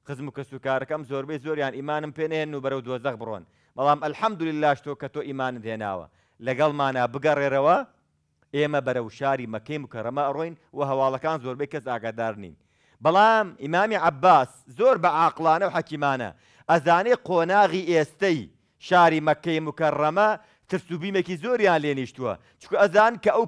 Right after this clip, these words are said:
پەنەی کە یاویانە و پەیماننامەکەیان هەڵوەشاندووەتەوە لە شبرزەیەکی دەرونی گەورەدان. ئەمرە فەرمێ، ئەفەرمێ: ئەی پێغەمبەری خوا صلی الله علیه وسلم، حەز دەکەم ڕێم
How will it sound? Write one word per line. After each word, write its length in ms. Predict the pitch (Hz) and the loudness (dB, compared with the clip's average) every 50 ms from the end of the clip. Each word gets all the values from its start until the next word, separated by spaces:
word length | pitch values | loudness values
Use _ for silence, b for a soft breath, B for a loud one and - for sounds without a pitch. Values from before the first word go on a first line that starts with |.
| - | 2
پەنەی 260 | - 190 190 220 226 - - | 2 2 2 2 -2 -2 -2
کە 60 | 196 202 214 | 2 4 6
یاویانە 440 | 208 196 175 160 156 147 139 139 123 | 6 6 6 4 2 2 2 0 -2
و 100 | 110 b b b b b | -4 b b b b b
پەیماننامەکەیان 960 | - 185 180 175 180 180 180 180 175 175 175 180 185 180 - 254 277 254 233 202 202 | 0 0 2 2 2 2 2 2 2 2 2 2 0 4 6 6 6 6 6 4 4
هەڵوەشاندووەتەوە 840 | 196 180 175 165 - 180 170 165 160 160 156 - - 156 151 147 143 131 b b b b b - | 4 2 0 0 0 0 0 0 0 -2 -2 0 0 2 4 4 2 2 b b b b b -2
لە 60 | 165 180 | -2 -2
شبرزەیەکی 680 | - - 143 156 135 120 151 160 180 180 170 156 160 139 | -2 -6 -10 -10 -8 -6 -4 -2 0 -2 -2 -2 -4 -2
دەرونی 360 | 143 151 147 147 151 180 185 147 | -2 -2 -2 -2 -6 -8 -2 0
گەورەدان. 540 | 175 156 143 139 139 127 131 147 156 165 170 170 _ _ _ _ _ _ _ _ _ _ _ _ _ _ _ _ _ _ _ _ _ _ _ _ _ _ _ _ - | 0 0 2 0 -2 0 2 2 2 2 -2 -6 _ _ _ _ _ _ _ _ _ _ _ _ _ _ _ _ _ _ _ _ _ _ _ _ _ _ _ _ -4
ئەمرە 260 | 135 151 156 143 139 - | -4 -2 -2 -4 -4 -4
فەرمێ، 220 | - 135 123 143 139 | -6 -8 -8 -6 -6
ئەفەرمێ: 320 | 131 - 139 127 127 139 - - | -6 -6 -8 -10 -10 -6 -4 -4
ئەی 100 | 151 143 - | -4 -4 -4
پێغەمبەری 400 | 127 120 110 110 110 110 101 104 104 | -6 -6 -6 -8 -8 -10 -10 -12 -10
خوا 140 | 110 104 | -12 -12
صلی 220 | 104 - - 101 104 101 | -12 -12 -16 -16 -14 -10
الله 220 | 101 101 101 95 95 | -8 -8 -8 -8 -8
علیه 140 | 98 98 98 | -10 -10 -12
وسلم، 340 | 95 90 - - 101 98 101 - | -14 -14 -16 -16 -16 -16 -16 -12
حەز 140 | - 175 156 127 | -12 -12 -10 -10
دەکەم 180 | 131 - 127 120 117 113 | -10 -10 -10 -10 -8 -8
ڕێم 140 | 135 135 | -8 -10